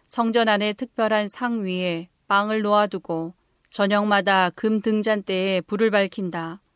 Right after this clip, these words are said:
우리는 우리 여호와 하나님의 명령에 복종하지만 너희는 그분을 저버렸다. 하나님께서 우리와 함께 계신다. 하나님은 우리를 다스리는 분이시며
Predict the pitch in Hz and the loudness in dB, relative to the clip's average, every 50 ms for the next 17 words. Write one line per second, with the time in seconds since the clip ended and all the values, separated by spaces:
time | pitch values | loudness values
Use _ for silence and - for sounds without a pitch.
0 | _ _ _ 208 214 202 226 214 220 220 220 214 190 190 208 202 220 214 214 202 | _ _ _ -4 -2 0 0 0 0 0 0 0 -2 -2 -2 0 0 0 0 2
1 | 202 208 214 214 208 208 214 208 214 220 247 240 233 226 220 208 196 196 202 196 | 2 2 2 2 2 4 4 2 2 0 0 0 0 0 -2 -2 -2 -2 0 0
2 | 185 175 180 185 185 196 196 196 196 190 202 208 190 - 196 - - 226 220 214 | 0 0 -2 -2 -2 0 -2 -2 -2 -2 -2 -4 -4 -6 -10 -6 -4 -4 -2 -2
3 | 202 185 - - 175 175 165 170 170 165 - - _ _ _ _ _ _ - 190 | -2 -4 -4 -6 -6 -4 -4 -4 -6 -8 -12 -16 _ _ _ _ _ _ 0 2
4 | 185 190 196 196 208 208 190 - - 208 185 208 202 202 208 202 185 - 202 190 | 2 2 4 2 0 -2 -2 -4 -6 -6 -4 -2 -2 -2 -4 -4 -4 -4 -2 0
5 | 202 202 190 180 170 _ - 180 165 160 170 - _ _ _ _ _ _ _ _ | 0 0 0 -2 -6 _ -8 -6 -6 -6 -8 -10 _ _ _ _ _ _ _ _
6 | - 254 247 254 254 247 240 226 208 220 202 196 - 214 202 196 185 - 190 202 | 0 2 4 4 4 4 2 0 0 0 0 0 0 0 0 0 0 0 -2 0
7 | 202 202 190 190 196 190 196 220 240 226 208 - 233 196 202 196 185 - 180 165 | 0 0 2 4 4 2 2 0 -4 -6 -2 -2 -2 -2 -2 -4 -4 -6 -6 -8
8 | 165 175 160 160 170 214 _ _ _ _ _ _ - 226 226 220 214 214 208 202 | -6 -8 -10 -10 -12 -14 _ _ _ _ _ _ 0 2 4 4 4 4 0 0
9 | 208 220 214 196 - 196 208 202 220 202 220 214 196 170 - 202 196 190 - 233 | 0 0 -2 -2 -2 -2 0 0 0 2 2 0 0 0 -2 -6 -6 -6 -4 -4
10 | 202 226 220 226 226 214 226 208 208 202 196 - 196 175 170 170 170 165 165 | -2 -2 -2 -2 -2 -2 -2 -4 -2 -4 -4 -4 -4 -4 -2 -2 -4 -4 -6